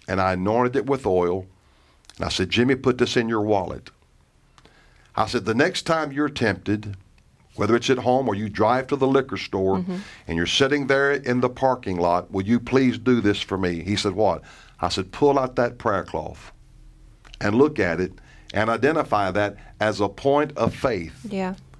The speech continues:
Speaker 1: "God, I'm not gonna do this."
Speaker 2: Mm-hmm.
Speaker 1: And I said, "God will give you the
Speaker 2: The strength.
Speaker 1: power and the
Speaker 2: Mm-hmm.
Speaker 1: strength to
Speaker 2: Mm-hmm.
Speaker 1: overcome that."
Speaker 2: Yep.
Speaker 1: And from that point onward, he never drank again.
Speaker 2: Wow.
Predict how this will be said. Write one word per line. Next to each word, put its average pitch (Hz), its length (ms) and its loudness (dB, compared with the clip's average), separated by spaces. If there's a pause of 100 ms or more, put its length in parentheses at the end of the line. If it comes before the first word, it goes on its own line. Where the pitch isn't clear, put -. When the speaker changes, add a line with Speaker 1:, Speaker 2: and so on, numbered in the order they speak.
(440)
Speaker 1:
"God, 131 280 0
I'm 151 160 -4
not 113 220 0
gonna 131 240 -2
do 156 200 2
this." 147 360 -4
Speaker 2:
Mm-hmm. 190 100 -4 (720)
Speaker 1:
And 107 140 2
I 113 80 0
said, 104 340 -4
"God 95 640 0 (420)
will 101 140 2
give 123 320 4
you 143 140 0
the 113 260 2
Speaker 2:
The - 80 -16
strength. - 300 -6
Speaker 1:
power 101 520 -4 (160)
and 98 160 0
the 104 80 0
Speaker 2:
Mm-hmm. 101 60 -4
Speaker 1:
strength 147 300 0 (120)
to 180 60 -8
Speaker 2:
Mm-hmm. 175 200 2
Speaker 1:
overcome 143 500 0
that." 82 340 -4
Speaker 2:
Yep. 196 220 -8 (500)
Speaker 1:
And 117 380 0 (440)
from - 200 0
that 156 260 -2
point 156 260 2
onward, 113 400 0 (220)
he 123 120 0
never 123 240 4
drank 123 300 0
again. 120 460 -4 (240)
Speaker 2:
Wow. 175 460 -6